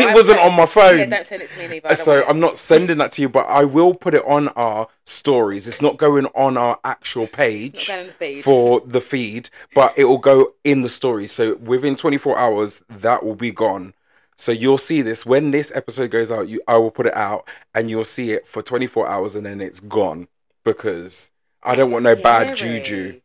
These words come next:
Speaker 2: No bad ju-, but, like, what do you think, though? Do, are you skeptical about things like that, or do you
Speaker 1: I don't
Speaker 2: believe
Speaker 1: know.
Speaker 2: in stuff
Speaker 1: Do you
Speaker 2: like
Speaker 1: know what?
Speaker 2: that?
Speaker 1: I don't really watch scary films, but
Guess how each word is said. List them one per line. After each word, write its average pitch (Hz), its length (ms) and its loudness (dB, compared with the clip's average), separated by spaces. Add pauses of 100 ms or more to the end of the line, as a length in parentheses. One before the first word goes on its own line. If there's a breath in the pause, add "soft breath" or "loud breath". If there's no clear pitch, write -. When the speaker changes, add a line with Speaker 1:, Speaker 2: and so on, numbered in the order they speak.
Speaker 2:
No 139 380 0
bad 127 280 -4
ju-, 120 120 -16
but, 175 160 -4
like, 160 200 -2 (640 loud breath)
what 190 260 -8
do 196 100 -14
you 202 200 -10
think, - 340 -12
though? 107 180 -12
Do, 123 380 -18 (200)
are 123 100 0
you 135 400 -6 (220)
skeptical - 600 -4
about 98 240 -6
things 120 380 -10
like 110 200 -6
that, 127 260 -6
or 113 400 -4 (160)
do 117 80 -10
you 117 120 -8
Speaker 1:
I 92 40 -16
don't 110 100 -6
Speaker 2:
believe 143 300 -2
Speaker 1:
know. 247 60 -4
Speaker 2:
in 117 180 -6
stuff - 220 -12
Speaker 1:
Do 113 100 -10
you 113 60 2
Speaker 2:
like 98 100 -4
Speaker 1:
know 117 80 0
what? 120 100 2
Speaker 2:
that? 120 240 -6
Speaker 1:
I 247 160 -8
don't 262 200 -12
really 220 160 -14
watch 196 200 -8
scary 180 360 -14
films, 151 400 -14
but - 160 -16